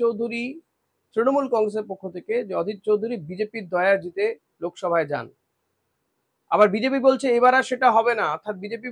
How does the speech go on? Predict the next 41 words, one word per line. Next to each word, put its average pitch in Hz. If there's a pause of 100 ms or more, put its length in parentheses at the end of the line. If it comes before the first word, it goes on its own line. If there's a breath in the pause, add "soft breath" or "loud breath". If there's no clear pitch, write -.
বলছে 247 (600)
যে 202 (160)
এবার 226 (160)
আর 214
এই 214 (100)
সেন্টিমেন্টাল 233
ভোট 214 (100)
করতে 208
পারবেন 190
না 196
অধীর 185
চৌধুরী, 156
কারণ 180 (120)
তিনি 196
কিছুটা 190 (100)
সফট 196
থাকেন, 220 (100)
সফট 196
থেকে 196 (120)
বিজেপির 226
ভোটটা 220
টেনে 175
নেন। 117 (1040)
থারে 170
ঠোঁটে 220
হলেও 254 (100)
বিজেপিও 185
সে 202
কথা 185
স্বীকার 185
করছে -
আর 139
কি। -
যাই 208
হোক, 165 (1000)
কিন্তু 190
এবার 220
আর 220
সেটা 226
হবে 202
না। 226